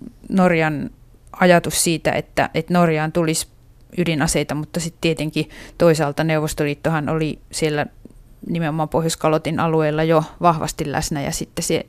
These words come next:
sitten nämä pohjoisilla vesillä liikkuvat ydinsukellusveneet, että siinä oli paljon tätä tämmöistä, ö,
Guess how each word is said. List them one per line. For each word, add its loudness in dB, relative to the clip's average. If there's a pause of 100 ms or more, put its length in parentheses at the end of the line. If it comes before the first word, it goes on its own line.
sitten -4
nämä 0
pohjoisilla 0
vesillä -4
liikkuvat -4
ydinsukellusveneet, -4
että -8
siinä 0
oli 0 (140)
paljon 4
tätä -2
tämmöistä, -4 (1080)
ö, -2